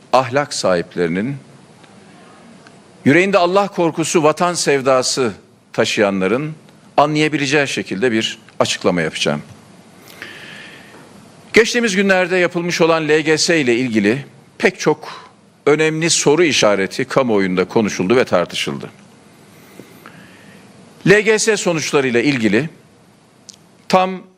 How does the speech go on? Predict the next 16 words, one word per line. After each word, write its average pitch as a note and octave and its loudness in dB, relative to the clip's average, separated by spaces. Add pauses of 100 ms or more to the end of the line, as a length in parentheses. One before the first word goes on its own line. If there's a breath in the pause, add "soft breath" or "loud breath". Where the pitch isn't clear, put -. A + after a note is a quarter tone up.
(120)
yedi F3+ 0
yüz G3+ 0
on A#3 2
dokuz - -4 (100)
öğrencinin C3+ 0 (1400)
hiç - 2
hata F3+ 2
yapmadan, G2 -4 (420)
sıfır - -2
hata G2+ 0
ile A2+ -4 (840 soft breath)
beş F3 0
yüz D#3+ -8
tam D3+ 0
puan C3 0
aldığı G2+ 0